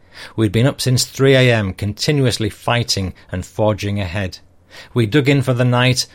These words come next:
and set up a hasty perimeter for the all-round defence of our area, which consisted of strong points and outposts. Our patrols, meanwhile, had returned with negative information concerning the enemy.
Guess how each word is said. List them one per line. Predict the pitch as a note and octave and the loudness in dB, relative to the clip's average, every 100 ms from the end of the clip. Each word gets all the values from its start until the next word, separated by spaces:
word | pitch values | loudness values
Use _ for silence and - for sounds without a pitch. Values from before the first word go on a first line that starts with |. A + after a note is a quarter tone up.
| - | -8
and | G2+ | -4
set | F#2+ B2+ B2 | 0 0 -2
up | - | -2
a | G2 | -4
hasty | - B2+ - - | 0 0 0 -4
perimeter | A#2+ A#2 A2+ G#2 G2 G2+ F2+ - - | -4 0 0 0 -4 -6 -6 -10 -12
for | - | -8
the | F#2+ G#2+ | -2 2
all-round | A#2 A#2+ A#2+ A#2+ A#2 - | 4 4 4 2 0 -2
defence | - A2 A#2 A2 A#2 | -8 -4 -2 -2 -2
of | G#2 | 0
our | G#2+ G#2+ G#2 | 0 0 0
area, | G2+ F#2+ F#2+ F2+ - - | -2 -2 -4 -6 -12 -14
which | A#2 - | -10 -6
consisted | A#2 G#2+ C#3 - A2 | -2 0 0 -2 -4
of | A2 | -4
strong | - - C#3 C3 | -4 -2 0 0
points | - C3 B2 - - - | 2 2 2 -4 -6 -8
and | A#2 A2 | -6 -4
outposts. | A#2+ A2+ - - F2+ F2 - - - - - - - _ _ - - - | -2 -4 -4 -8 -6 -6 -8 -8 -10 -10 -16 -20 -20 _ _ -20 -18 -2
Our | B2 B2+ | 0 2
patrols, | B2 - D#3 D#3 C3+ | -2 0 4 4 4
meanwhile, | C#3 C#3 C3+ C3 C3 B2+ | 2 4 4 4 4 4
had | A2+ | 0
returned | G#2 G2+ B2 A#2+ A#2+ | -2 -2 0 2 2
with | A2 G#2 | 0 0
negative | A#2 C3+ A#2+ B2 | 0 0 0 0
information | A#2+ A#2+ A2+ A2+ A#2 - G#2+ | -2 -2 -2 0 0 -2 -6
concerning | G2+ G#2+ - A2+ A2 G#2+ | -4 -4 -2 0 0 -2
the | G#2+ | -2
enemy. | G#2 F#2+ F#2 F2+ | -2 -4 -4 -8